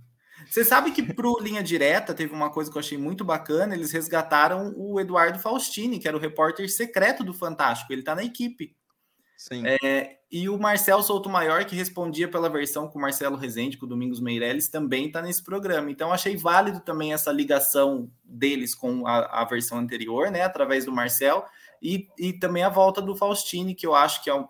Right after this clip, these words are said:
Speaker 1: sempre foi um grande repórter, nunca mostrou o rosto,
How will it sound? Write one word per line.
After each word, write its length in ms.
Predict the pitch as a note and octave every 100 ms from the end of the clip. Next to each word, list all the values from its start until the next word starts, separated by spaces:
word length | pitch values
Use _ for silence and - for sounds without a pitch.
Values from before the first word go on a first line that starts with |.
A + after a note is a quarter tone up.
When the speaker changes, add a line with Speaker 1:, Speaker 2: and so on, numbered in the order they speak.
| -
Speaker 1:
sempre 320 | - D3+ -
foi 100 | C#3+
um 80 | C#3
grande 300 | C#3 C#3+ C3+
repórter, 460 | C3 F3+ D#3+ D#3
nunca 200 | D#3 F#3+
mostrou 400 | F#3 D#3 - D#3
o 40 | D3
rosto, 520 | C3+ D3+ - G#3